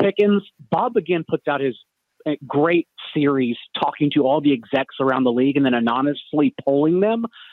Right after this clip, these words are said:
and George Pickens was basically ranked as a boomer bust guy who could go in late day two, early day three by every N F L exec. Uh, I believe one or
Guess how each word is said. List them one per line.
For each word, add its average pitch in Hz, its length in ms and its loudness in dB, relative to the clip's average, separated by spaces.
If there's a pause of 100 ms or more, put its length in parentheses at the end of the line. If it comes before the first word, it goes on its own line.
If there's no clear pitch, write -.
and 160 260 0
George 220 320 0
Pickens 160 320 -2
was 123 200 -6 (260)
basically 185 480 0
ranked 135 420 -4
as 147 120 -2
a 113 200 -6
boomer 160 300 2
bust 135 320 -4 (100)
guy 110 440 -4 (380)
who 196 120 2
could 165 140 -10
go 160 260 2
in 139 240 -2
late 147 260 0
day 147 240 -2 (160)
two, 143 340 2
early 151 340 0
day 127 360 -4
three 131 400 -2 (280)
by 139 240 -2
every 156 340 0
N 143 100 2
F 139 120 -2
L 127 160 0
exec. 107 340 -8 (560)
Uh, 147 260 -2 (100)
I 160 80 -4
believe 185 340 -2
one 143 420 -2
or 214 80 -2